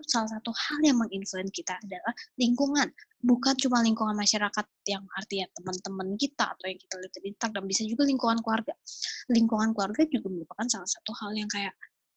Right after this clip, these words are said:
menjadi hal utama, karena istilahnya kita mengenal apapun, budaya apapun, pertama tuh pasti dari keluarga. Karena kita nggak mungkin brojol tiba-tiba ada nunggu di tanah gitu kan. Pasti kayak kita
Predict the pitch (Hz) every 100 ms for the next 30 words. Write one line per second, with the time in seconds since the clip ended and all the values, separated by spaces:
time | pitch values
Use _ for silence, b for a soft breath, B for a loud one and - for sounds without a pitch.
0 | - 208 202 202 190 196 175 _ _ _
1 | _ - 233 214 226 254 277 254 - 202
2 | 226 302 _ _ _ - 226 214 262 -
3 | 294 349 480 - 240 214 208 202 190 269
4 | 262 226 202 202 190 190 190 190 202 269
5 | 269 196 196 - 220 269 294 285 254 -
6 | 226 254 - 190 190 - - 226 247 254
7 | 269 247 208 208 190 185 180 220 247 196
8 | 190 196 240 - B B B B - 208
9 | 196 196 202 196 190 - 247 247 208 196
10 | - 170 180 180 220 - - 226 - _
11 | _ _ - -